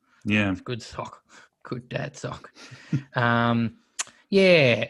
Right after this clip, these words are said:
Speaker 2: No, other than that, nothing that comes to my mind from, from good, good, like, I can't remember giving my old man anything good. I got my old man a couple of cocktails,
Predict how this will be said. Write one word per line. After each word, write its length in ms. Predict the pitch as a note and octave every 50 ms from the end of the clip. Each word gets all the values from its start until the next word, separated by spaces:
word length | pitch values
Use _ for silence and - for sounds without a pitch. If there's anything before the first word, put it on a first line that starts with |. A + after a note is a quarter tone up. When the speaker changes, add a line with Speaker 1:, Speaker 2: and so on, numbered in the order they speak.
| - -
Speaker 2:
No, 100 | F#3 F3+
other 440 | F#3+ G3 F#3+ F#3+ G#3+ C#4 C#4+ D#4+ D4
than 220 | - A3 F3 D#3+
that, 200 | E3+ F3 E3+ D#3
nothing 400 | D#3+ E3 F3+ F3+ F3 - G3 F3+
that 140 | E3+ - -
comes 200 | - - D3 C#3 -
to 60 | -
my 160 | A#2+ A#2+ C3
mind 240 | C3+ C#3 C3 A#2+ A#2
from, 300 | - B2 A#2+ A#2+ A#2+ - _ _ _ _ _ _
from 180 | - C3 A2+
good, 340 | G#2 - C3+ B2 A#2+ A2+ - - _ _
good, 220 | - B2+ A#2+ A#2+ A#2+ _ _ - _ _ _
like, 200 | C#3+ C3+ C3+ C3+ -
I 40 | D#3+
can't 180 | - F#3+ F3+
remember 220 | D3 C3 C3 B2 A#2+
giving 200 | A#2 A#2+ A2+ A2+
my 120 | A2 A#2+
old 140 | A#2+ A2 G#2+
man 220 | G#2+ G#2 G#2+ A2 A2
anything 400 | A2 A2 G#2+ - - A#2 A2 G#2+
good. 220 | - C3+ C#3+ - - - - -
I 40 |
got 160 | B3 F4+ D#4+ C4+
my 140 | A3 G3+
old 140 | F#3 F3 D#3
man 200 | D3+ D#3 D#3 D3+
a 40 | C#3
couple 260 | - - D#3 - C#3
of 80 | A#2 -
cocktails, 720 | - - F3 F3 - - D#3 B2+ A#2 A2 G#2+ - - -